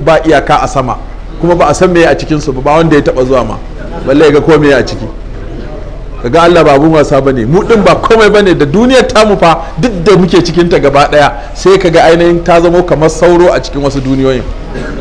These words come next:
Ragowar kuma Allah bai ba ɗan adam ilimi ya je gurinsu ba,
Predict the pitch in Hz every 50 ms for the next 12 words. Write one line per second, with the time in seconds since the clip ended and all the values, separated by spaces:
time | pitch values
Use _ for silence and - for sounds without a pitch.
0 | 143 139 - - - - - - - - - - - - 151 151 151 370 453 508
1 | 233 208 - 214 214 202 185 214 214 214 190 180 180 170 185 202 185 - 180 185
2 | 180 202 185 190 175 - - 170 190 190 170 165 175 175 175 160 139 - 170 170
3 | 165 170 175 175 180 180 170 - 151 127 123 120 117